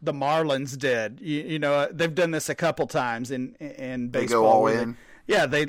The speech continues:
Speaker 1: they load up. They've got some young pieces coming up. They, they go crazy in free agency or trades. They win a title, and then they totally tear it down.
Speaker 2: Mm.
Speaker 1: I don't know that that was necessarily the plan
Speaker 2: Right,
Speaker 1: here,
Speaker 2: right,
Speaker 1: that,
Speaker 2: right.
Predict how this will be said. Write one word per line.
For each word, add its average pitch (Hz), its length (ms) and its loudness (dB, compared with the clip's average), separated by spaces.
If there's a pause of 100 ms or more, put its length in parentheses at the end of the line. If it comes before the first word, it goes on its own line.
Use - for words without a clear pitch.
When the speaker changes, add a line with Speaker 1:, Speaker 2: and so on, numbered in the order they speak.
Speaker 1:
they 143 220 -4
load 180 320 2
up. 170 200 2
They've 151 140 -2
got 156 220 0
some 151 160 -4
young 190 240 0
pieces 175 400 -4
coming 175 320 -2
up. 160 340 2
They, 135 140 0
they 147 320 -4
go 143 180 0
crazy 180 480 0
in 156 80 -2
free 165 260 -2
agency 147 680 -2
or 113 220 -4
trades. 156 600 0 (380)
They 143 100 -4
win 175 220 -2
a 170 60 -2
title, 156 520 0 (300)
and 175 160 -2
then 160 140 -2
they 156 100 0
totally 147 520 -2
tear 135 320 -2
it 123 120 -6
down. 110 400 -8
Speaker 2:
Mm. 139 320 -4
Speaker 1:
I 190 80 0
don't 254 160 -2
know 202 140 2
that 165 180 -2
that 175 160 2
was 151 140 -6
necessarily 165 760 -2
the 127 140 -8
plan 165 680 -2 (180)
Speaker 2:
Right, 147 140 4
Speaker 1:
here, 139 160 0
Speaker 2:
right, 135 80 -6
Speaker 1:
that, 131 100 -2
Speaker 2:
right. 101 200 -6